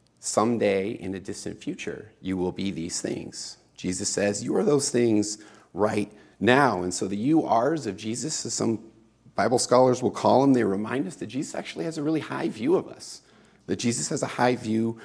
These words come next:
of the church too. They remind us that we matter. They remind us that individually and collectively what we do together,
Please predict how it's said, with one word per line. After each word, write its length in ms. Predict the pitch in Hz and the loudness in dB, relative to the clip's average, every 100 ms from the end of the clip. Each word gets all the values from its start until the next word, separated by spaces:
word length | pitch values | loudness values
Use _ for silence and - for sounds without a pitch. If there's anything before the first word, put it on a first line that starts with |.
| - - | -20 -2
of 320 | - 110 104 - - - | 6 6 4 -8 -14 -6
the 80 | - | 0
church 460 | - 202 - - | 6 6 6 -4
too. 380 | - 214 - - - _ - _ _ _ | 0 0 0 -4 -18 _ -20 _ _ _
They 140 | 123 135 | 6 8
remind 500 | 131 135 127 151 156 | 10 8 8 8 6
us 140 | 139 | 4
that 140 | - | 0
we 120 | 90 95 | 0 2
matter. 520 | 110 127 143 147 139 | 4 4 2 -2 -2
They 120 | 123 | -2
remind 420 | 104 104 117 165 | 0 -2 -2 -4
us 120 | 180 | -6
that 160 | - 117 | -8 -2
individually 580 | 120 143 135 123 131 127 | 0 2 2 0 2 2
and 100 | 117 | 2
collectively 640 | - 104 117 151 139 143 | 2 4 4 0 -4 -2
what 380 | 123 101 123 - | 0 0 0 -2
we 160 | 113 | -8
do 340 | 107 104 101 120 | -6 -4 -4 -4
together, 640 | 120 107 98 95 120 202 | -6 -8 -2 -2 -2 -6